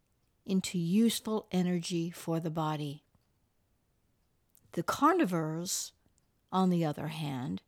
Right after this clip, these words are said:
have teeth made for tearing and eating, swallowing almost whole pieces of food because they don't have the teeth to grind them.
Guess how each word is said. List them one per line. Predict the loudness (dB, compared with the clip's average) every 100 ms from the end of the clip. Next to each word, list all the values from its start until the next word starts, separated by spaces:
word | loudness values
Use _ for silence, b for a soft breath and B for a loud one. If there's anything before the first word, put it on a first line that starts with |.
| b b
have | -4 -2 -2
teeth | -4 0 -2 -2 6
made | 6 8 4 -2
for | -4 -4
tearing | -2 0 2 2 -2 -4 -8 -10 _ _ _ _ _ _ _ _ _ _
and | 2 2
eating, | 2 2 4 4 4 4 0 -4 _
swallowing | -4 -2 4 6 6 4 0 -2 -4 -2
almost | 0 2 2 0 -2
whole | -4 -4 -4 -4 -6
pieces | -4 -4 -2 -4 -4
of | -6
food | -6 -6 -6 -8 -10 -16 _ _ _ _ _ _ _ -20 _ _ _ -2
because | 4 4 6
they | 2
don't | 4 4 2
have | 2 0
the | 0
teeth | -4 -4 -4 -4
to | -4 -6
grind | -2 0 2 4 4
them. | 2 -6 -8